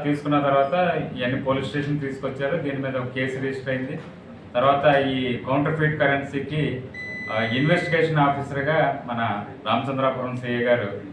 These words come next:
ఆ, ఇంకా డీటెయిల్‌గా ఎంక్వైరీ చేసి వీళ్ళ, ఏ, అసలు ఏంటి వీళ్ళ బ్యాక్‌గ్రౌండ్ ఏంటి, ఏంటంటే కనుక ఇంకా లోతుల్లో పరిశీలిస్తే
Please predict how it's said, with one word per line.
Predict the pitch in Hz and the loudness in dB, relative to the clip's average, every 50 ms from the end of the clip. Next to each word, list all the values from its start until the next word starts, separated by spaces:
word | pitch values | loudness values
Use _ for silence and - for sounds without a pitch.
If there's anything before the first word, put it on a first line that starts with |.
| - - - - - - - - - | -14 -16 -16 -16 -18 -18 -18 -14 -8
ఆ, | 113 110 113 120 | -6 -4 -2 -2
ఇంకా | 131 131 151 | 2 6 6
డీటెయిల్‌గా | 151 151 139 135 143 147 147 147 147 143 139 147 143 | 6 6 6 2 2 4 4 6 6 6 6 6 6
ఎంక్వైరీ | 135 127 127 127 139 139 135 135 135 135 | 6 4 2 2 2 2 2 2 2 2
చేసి | 135 135 135 135 156 185 208 220 196 - - - - - - - | 0 0 0 -2 -4 -4 -4 -6 -8 -10 -14 -18 -20 -20 -14 -6
వీళ్ళ, | 117 131 139 139 143 143 143 143 139 139 139 139 - - - - - - - 131 | 0 2 2 4 6 6 6 6 6 4 4 2 -4 -8 -10 -14 -12 -10 -6 -4
ఏ, | 131 131 | -2 0
అసలు | 135 127 123 135 135 131 131 127 | 0 0 0 0 0 0 2 2
ఏంటి | 143 147 151 151 156 156 | 4 4 2 2 2 2
వీళ్ళ | 147 143 135 117 123 | 4 4 4 6 8
బ్యాక్‌గ్రౌండ్ | 123 131 127 127 143 143 143 139 135 | 8 8 8 4 4 4 2 2 2
ఏంటి, | 131 131 131 131 143 135 127 | 0 0 0 0 -2 -2 -2
ఏంటంటే | 131 131 131 135 131 127 131 139 139 131 | -2 -2 -2 -2 -2 0 0 0 0 0
కనుక | 131 127 127 - 170 175 160 147 - - - - - - - - | 0 -2 0 0 2 2 2 0 -2 -6 -10 -14 -14 -12 -8 -4
ఇంకా | - - 156 | 2 8 8
లోతుల్లో | 151 139 139 143 143 143 147 147 151 | 8 8 8 4 4 4 4 6 6
పరిశీలిస్తే | 151 147 139 135 135 139 139 135 131 - 143 135 135 131 120 - - 165 160 | 6 6 4 2 2 0 -4 -6 -4 -4 -6 -6 -6 -8 -10 -8 -4 0 2